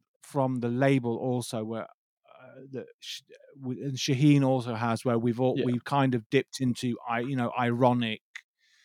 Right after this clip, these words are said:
Speaker 2: Ironic
Speaker 1: TikTok
Speaker 2: depression?
Speaker 1: culture and, yeah, ironic depression, yeah, kind of thing, and sort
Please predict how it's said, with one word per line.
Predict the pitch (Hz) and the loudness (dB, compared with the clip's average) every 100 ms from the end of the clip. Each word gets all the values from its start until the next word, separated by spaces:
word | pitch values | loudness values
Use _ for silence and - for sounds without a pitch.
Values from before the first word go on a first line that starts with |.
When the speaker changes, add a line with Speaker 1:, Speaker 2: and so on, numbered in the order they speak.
| _ _ _ _ _ _ _ _ _ 135 120 | _ _ _ _ _ _ _ _ _ -20 -2
Speaker 2:
Ironic | 135 143 151 | 4 6 6
Speaker 1:
TikTok | |
Speaker 2:
depression? | 143 143 151 151 127 123 - | 6 6 6 6 4 4 -2
Speaker 1:
culture | 123 117 117 117 - | -2 0 0 -2 -4
and, | 120 117 113 113 | -6 -4 -4 0
yeah, | 139 120 | 2 6
ironic | 131 135 135 120 | 8 10 8 4
depression, | - - 135 - 117 113 | -4 2 2 2 -4 -4
yeah, | 123 120 104 | -2 -2 -2
kind | - 123 113 | -2 -2 -2
of | 110 | -2
thing, | 120 113 110 | -2 0 -2
and | 107 | -4
sort | - 139 131 | -2 0 0